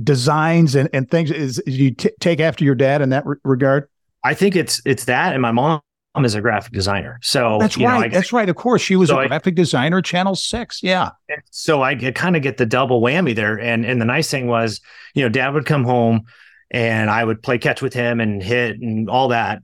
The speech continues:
Speaker 2: And then when he was gone, I would go up to Mom's office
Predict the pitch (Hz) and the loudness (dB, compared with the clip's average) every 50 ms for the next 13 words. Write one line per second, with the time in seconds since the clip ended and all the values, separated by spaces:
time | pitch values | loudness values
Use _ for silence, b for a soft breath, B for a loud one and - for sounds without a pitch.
0 | _ _ - 135 127 123 127 127 123 123 120 120 117 113 110 110 104 - _ _ | _ _ -4 -2 -2 0 2 2 2 2 2 0 0 -2 -2 -4 -6 -10 _ _
1 | _ _ _ _ _ _ _ _ - 120 117 113 110 104 110 110 98 104 - 160 | _ _ _ _ _ _ _ _ -8 -6 -4 -2 -2 -2 -2 -4 -4 -2 0 2
2 | 170 151 135 127 120 120 110 127 127 110 - - 117 117 117 113 107 131 143 175 | 2 2 2 0 -2 0 0 0 0 0 0 -2 0 0 2 2 2 2 2 0
3 | 170 - 143 127 127 - - - - | 0 0 0 -2 -2 -2 -6 -8 -10